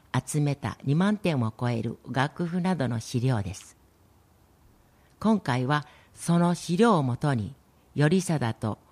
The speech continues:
音楽家の交友や欧州視察での蔵書との出会いについて講座を開催します。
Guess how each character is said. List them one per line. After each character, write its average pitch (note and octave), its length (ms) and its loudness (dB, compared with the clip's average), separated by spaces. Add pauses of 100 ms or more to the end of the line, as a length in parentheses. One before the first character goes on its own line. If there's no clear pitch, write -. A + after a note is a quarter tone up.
(280)
音 F3 200 4
楽 F3+ 260 -2
家 F3 140 0
の E3 220 2
交 E3+ 340 2
友 D#3 180 -4
や D#3 260 -2 (400)
欧 F3+ 240 2
州 F#3 260 0
視 - 80 -8
察 F3 340 -4
で B2 140 -4
の C3+ 160 -4 (420)
蔵 D#3+ 200 2
書 F#3+ 160 -2
と F3+ 120 0
の B2+ 160 0
出 C3+ 160 0
会 D#3+ 160 0
い - 20 -2
に D#3+ 140 -4
つ - 140 -6
い C#3 100 -2
て A#2 140 -6
講 D#3+ 260 -2
座 D#3+ 220 0
を - 140 -4
開 C#3 180 -2
催 E3+ 260 -4
し - 140 -8
ま A#2+ 140 -4
す。 - 260 -18